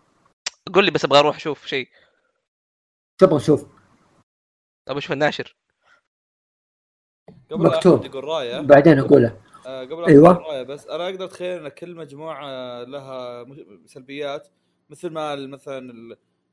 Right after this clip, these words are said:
Speaker 3: ال-، ال-، ال-، اليابانيين متحجرين من ناحية التكنولوجيا،
Speaker 2: مم.
Speaker 3: فالأمريكان متحجرين من ناحية النشر، فهمت؟
Speaker 1: إيه، إيه.
Speaker 3: ف-،
Speaker 2: هو لا، لا، هو إن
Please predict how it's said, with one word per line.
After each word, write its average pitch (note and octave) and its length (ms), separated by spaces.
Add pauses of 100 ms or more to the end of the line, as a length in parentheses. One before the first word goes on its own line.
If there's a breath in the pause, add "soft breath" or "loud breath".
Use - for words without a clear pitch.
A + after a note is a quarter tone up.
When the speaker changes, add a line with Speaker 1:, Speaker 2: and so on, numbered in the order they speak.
Speaker 3:
ال-، B2+ 140
ال-، B2+ 420
ال-، C3+ 280
اليابانيين D3 680
متحجرين C#3+ 800
من C3+ 120
ناحية C3+ 240
التكنولوجيا، C#3+ 840
Speaker 2:
مم. C3+ 100 (520)
Speaker 3:
فالأمريكان C#3 880
متحجرين C3+ 540
من C3+ 80
ناحية C3+ 360
النشر، C#3+ 380
فهمت؟ C#3 560 (560)
Speaker 1:
إيه، C3 140
إيه. - 420
Speaker 3:
ف-، G3 680
Speaker 2:
هو B3+ 180
لا، A#3 180
لا، - 260 (300)
هو G#3+ 380
إن D3 280